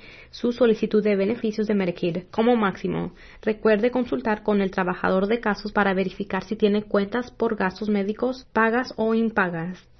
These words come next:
Si usted es extranjero, indocumentado o no inmigrante transitorio, quizá pueda recibir ayuda de Medicare para pagar sus gastos médicos si usted está embarazada o necesita tratamiento para obtener una emergencia médica.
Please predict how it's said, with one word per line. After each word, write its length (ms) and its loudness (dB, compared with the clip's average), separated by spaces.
Si 160 0
usted 260 -2
es 140 -2
extranjero, 640 0
indocumentado 880 0
o 120 0
no 140 2
inmigrante 640 0
transitorio, 640 0
quizá 340 -4
pueda 240 2
recibir 400 2
ayuda 300 2
de 80 0
Medicare 540 0
para 220 2
pagar 240 2
sus 240 -6
gastos 320 -2
médicos 480 0
si 160 0
usted 180 2
está 300 -2
embarazada 640 0
o 100 2
necesita 520 0
tratamiento 600 0
para 220 0
obtener 400 -2
una 240 2
emergencia 520 0
médica. 580 -2